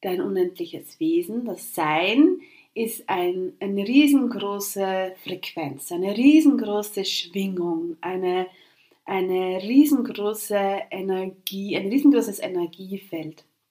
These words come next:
Und alles, was du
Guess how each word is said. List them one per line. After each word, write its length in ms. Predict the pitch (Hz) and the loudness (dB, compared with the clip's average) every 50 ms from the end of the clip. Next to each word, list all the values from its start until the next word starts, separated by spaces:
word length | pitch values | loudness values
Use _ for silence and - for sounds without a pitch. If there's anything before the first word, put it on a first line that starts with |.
| _ _ _ _ _ _ _ _ | _ _ _ _ _ _ _ _
Und 180 | - 185 175 - | -14 -10 -8 -4
alles, 480 | 170 165 165 202 285 381 - - - _ _ _ _ _ _ _ _ _ _ _ _ _ _ _ - - - | -2 0 2 2 2 2 0 -6 -14 _ _ _ _ _ _ _ _ _ _ _ _ _ _ _ -20 -8 -4
was 320 | 196 208 220 226 - - | -2 -2 0 -2 -4 -4
du 440 | - 233 233 247 269 294 330 - | -4 -2 0 4 4 4 4 4